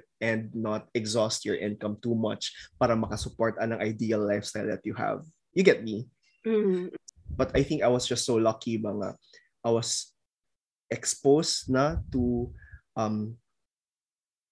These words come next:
Speaker 1: the financial world kay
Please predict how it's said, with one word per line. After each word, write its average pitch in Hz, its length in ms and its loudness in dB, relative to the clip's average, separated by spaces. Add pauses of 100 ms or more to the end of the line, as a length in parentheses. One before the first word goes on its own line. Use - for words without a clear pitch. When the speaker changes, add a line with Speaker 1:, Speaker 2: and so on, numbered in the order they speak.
Speaker 1:
the 135 160 2
financial 120 880 2
world 117 480 0 (560)
kay 120 400 0